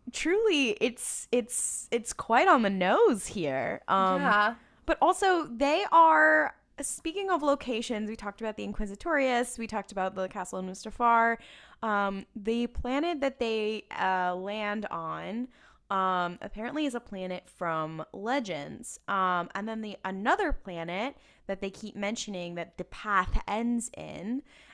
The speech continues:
Speaker 1: is another planet from Legends that apparently has some significance because there is a Legends comic in the Clone Wars, um, where Obi-Wan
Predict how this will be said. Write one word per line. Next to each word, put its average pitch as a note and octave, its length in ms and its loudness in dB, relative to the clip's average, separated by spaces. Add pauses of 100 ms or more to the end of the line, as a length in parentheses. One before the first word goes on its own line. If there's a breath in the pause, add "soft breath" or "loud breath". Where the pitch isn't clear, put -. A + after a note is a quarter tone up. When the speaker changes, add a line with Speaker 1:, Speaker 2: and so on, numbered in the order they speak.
Speaker 1:
is A3 140 -2
another F4+ 440 0
planet F#3 420 -6
from F3 200 -10
Legends G#3 440 -10
that G#3 80 -10
apparently G3+ 460 -10
has F#3 360 -6
some E3 640 -6 (260)
significance A#3+ 800 -6
because G#3+ 600 -2 (1080 loud breath)
there A3+ 140 2
is A3 100 0
a G#3 80 0
Legends G3+ 440 -2
comic C#4 560 2
in G#3+ 140 -6
the A3+ 60 -6
Clone C#4 320 0
Wars, G3 500 -2 (120)
um, F#3+ 420 0
where F#3 640 -2 (340 soft breath)
Obi-Wan A#3 580 2